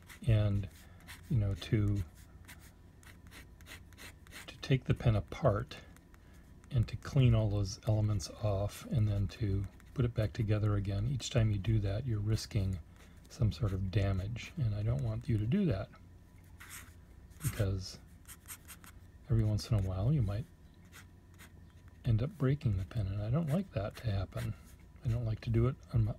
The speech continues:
pens of my own, and I don't want it to happen to your pens, dear viewer, because I care about you. Well, actually, I don't care about you. I care about your pens. No, that's not nice,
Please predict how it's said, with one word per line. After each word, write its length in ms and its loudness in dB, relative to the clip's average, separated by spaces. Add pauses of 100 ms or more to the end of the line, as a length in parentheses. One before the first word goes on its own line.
(100)
pens 240 6
of 100 0
my 220 4
own, 280 4
and 120 2
I 80 -2
don't 200 0
want 220 0
it 140 -6
to 100 -4
happen 300 0
to 100 -4
your 300 2
pens, 460 -4
dear 460 2
viewer, 460 2
because 360 0
I 140 0
care 260 2
about 280 0
you. 240 -6 (880)
Well, 120 2
actually, 380 -6
I 40 -2
don't 200 -4
care 220 -6
about 220 -6
you. 200 -4
I 40 -8
care 220 2
about 240 4
your 120 -6
pens. 500 -8 (1160)
No, 140 4
that's 260 -4
not 200 -8
nice, 340 0